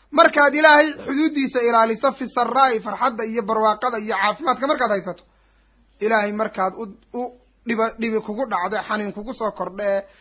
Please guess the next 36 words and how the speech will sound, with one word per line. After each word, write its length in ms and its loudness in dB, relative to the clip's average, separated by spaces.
waxa 200 2
weeyaan, 220 4
cadow, 220 2
waxa 200 2
weeyaan, 440 4
een, 540 4
ku 160 -2
dhibe, 240 2
ee, 280 2
dhibaata 360 4
ku 100 -4
soo 260 4
gaadho, 300 2
ee 80 2
aad 140 6
u 120 4
qayshato, 580 2
Ilaahay 380 6
waad 340 4
heli 300 2
doontaa 400 -4
nasrigiisa 540 -8
iyo 100 -4
guushiisa 420 -12
markaba. 280 -12
Ha, 320 -2
saasuu 360 2
leeyahay 200 2
Nabigu 160 0
alayhi 240 0
salaatu 300 -6
wasalaam. 320 -10
Bal 100 -10
na-, 240 -4
wasiyada 360 2
cadi-, 180 -4